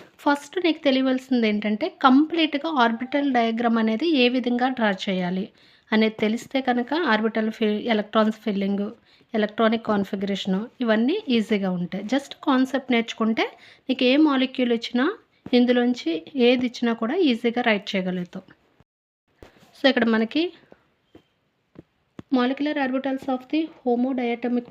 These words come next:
molecules, నెక్స్ట్ heterodiatomic molecules, అదేవిధంగా ఎనర్జీ లెవెల్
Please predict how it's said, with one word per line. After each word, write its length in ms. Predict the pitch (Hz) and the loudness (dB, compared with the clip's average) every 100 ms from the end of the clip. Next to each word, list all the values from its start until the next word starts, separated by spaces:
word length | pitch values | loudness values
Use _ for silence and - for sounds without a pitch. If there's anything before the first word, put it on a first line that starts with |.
| 240 | -2
molecules, 500 | 233 233 247 277 349 - _ _ _ _ _ _ _ - _ _ _ _ _ - 262 | -2 -2 -4 -4 -6 -18 _ _ _ _ _ _ _ -20 _ _ _ _ _ -2 -2
నెక్స్ట్ 260 | 254 - 262 254 | -2 -2 -4 0
heterodiatomic 2250 | 233 233 262 - - - - _ _ _ _ _ - _ _ _ 262 247 226 233 240 240 | -4 0 0 0 -12 -20 -20 _ _ _ _ _ -20 _ _ _ 0 2 2 0 -2 0
molecules, 540 | 220 214 208 233 262 359 - - _ _ _ _ _ _ _ - | 0 0 -2 -2 -2 -4 -12 -20 _ _ _ _ _ _ _ -6
అదేవిధంగా 600 | 233 240 233 233 233 277 403 - _ _ _ - 226 | 0 2 2 0 -2 -4 -8 -14 _ _ _ -4 2
ఎనర్జీ 320 | 240 262 - 285 | 2 2 0 0
లెవెల్ 220 | 247 240 | 2 0